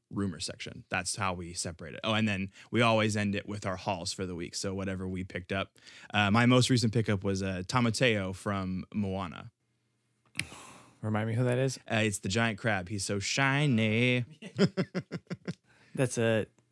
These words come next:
Speaker 2: is that Brett or Jermaine?
Speaker 1: It, it's, uh, Jermaine.
Speaker 2: <laughs> There you go.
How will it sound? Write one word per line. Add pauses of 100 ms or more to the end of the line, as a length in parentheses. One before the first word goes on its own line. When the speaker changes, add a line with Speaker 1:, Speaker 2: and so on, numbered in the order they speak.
(160)
Speaker 2:
is
that
Brett
or
Jermaine? (200)
Speaker 1:
It,
it's,
uh,
Jermaine.
Speaker 2:
<laughs>
There
you
go.